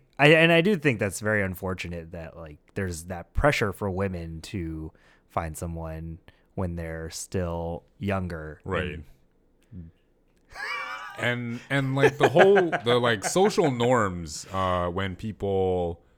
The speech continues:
Speaker 2: uh, are married are,
Speaker 1: Mm-hmm.
Speaker 2: are very different. I, I, I saw a post on, um, Instagram. I wish I could, I remembered what it was, 'cause then I could give them credit for it. Uh, but they had, um, you know, they had one of the pieces of paper that
Speaker 1: Mm-hmm.
Speaker 2: they've written something on it, and then it's like, "We need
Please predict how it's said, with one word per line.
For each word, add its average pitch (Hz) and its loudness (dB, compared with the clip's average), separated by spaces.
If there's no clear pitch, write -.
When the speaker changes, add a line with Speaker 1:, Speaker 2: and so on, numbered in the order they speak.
Speaker 2:
uh, 90 0
are 147 2
married 87 -2
are, 135 4
Speaker 1:
Mm-hmm. - -6
Speaker 2:
are 104 0
very 123 4
different. 104 -2
I, 95 -2
I, - -10
I 92 -4
saw 107 0
a 92 -2
post - -2
on, 85 -4
um, 76 -10
Instagram. 87 -8
I 85 -6
wish 101 -8
I 90 -10
could, 80 -14
I 76 -16
remembered 76 -12
what 78 -8
it 73 -12
was, 85 -2
'cause 82 -12
then 87 -6
I 82 -8
could 85 -14
give 87 -8
them 76 -16
credit 92 -8
for 85 -10
it. 73 -20
Uh, 90 2
but 92 0
they 98 0
had, 95 -2
um, 82 -8
you 90 -8
know, 82 -8
they 78 -8
had 85 -8
one 85 -6
of 80 -8
the 76 -10
pieces 95 -10
of - -18
paper 87 -8
that 80 -10
Speaker 1:
Mm-hmm. 151 4
Speaker 2:
they've 80 -6
written 87 -6
something 87 -8
on 82 -6
it, 80 -6
and 82 -10
then 82 -8
it's 78 -10
like, 80 -8
"We 90 -6
need 95 -6